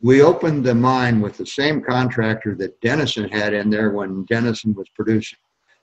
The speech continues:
And that contractor was charging Denison so much per ton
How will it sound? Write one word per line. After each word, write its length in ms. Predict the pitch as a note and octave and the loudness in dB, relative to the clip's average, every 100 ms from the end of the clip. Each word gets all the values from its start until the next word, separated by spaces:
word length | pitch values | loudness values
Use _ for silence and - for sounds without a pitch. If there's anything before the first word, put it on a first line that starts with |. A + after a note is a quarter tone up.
| - | -16
And 220 | F#2 G2 | -12 -4
that 240 | A#2+ E3 - | -2 -2 -2
contractor 640 | D3 C#3+ C3 B2+ B2 A2+ | -2 -2 0 0 0 -2
was 240 | G2 G2+ - - - | -4 -4 -8 -16 -6
charging 500 | C3+ D3 A#2+ B2+ G2+ | 0 0 2 0 0
Denison 540 | A#2 A2+ A2 A2+ G2+ | 0 0 -2 -4 -4
so 220 | - A#2 | -4 -2
much 340 | A#2+ B2 B2+ - | 0 -2 -4 -6
per 160 | D3 - | -8 -6
ton 500 | B2+ G#2 G2+ A2 | -4 -2 -2 -4